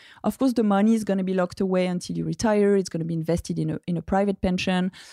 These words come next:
but make sure, you know, you understand how, how it works.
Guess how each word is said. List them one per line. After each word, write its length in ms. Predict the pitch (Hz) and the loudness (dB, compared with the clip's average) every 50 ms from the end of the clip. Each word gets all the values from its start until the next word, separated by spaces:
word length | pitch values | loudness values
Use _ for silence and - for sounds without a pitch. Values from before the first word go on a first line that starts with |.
| - - - - - | -20 -20 -20 -18 -10
but 440 | 180 180 196 196 196 196 - - - - _ _ - - - - | -4 0 2 2 2 2 -2 -6 -12 -12 _ _ -18 -16 -10 -4
make 400 | 151 190 214 214 226 226 226 - | 0 2 4 4 4 2 0 -2
sure, 480 | - - 247 214 214 208 202 - - - _ - | -2 2 2 4 4 4 2 0 -4 -8 _ -2
you 140 | 185 202 | 0 0
know, 60 | 190 190 | 2 2
you 180 | 196 196 190 | 4 4 4
understand 440 | 185 180 185 185 190 - - 185 185 | 4 2 2 0 0 0 0 0 2
how, 540 | 180 180 180 180 190 196 180 175 175 170 175 | 2 0 0 0 0 2 2 4 2 2 2
how 180 | 170 196 180 | 2 2 2
it 180 | 165 165 - - | 2 2 0 -2
works. 320 | - - - - - - | -2 -2 -4 -4 -8 -14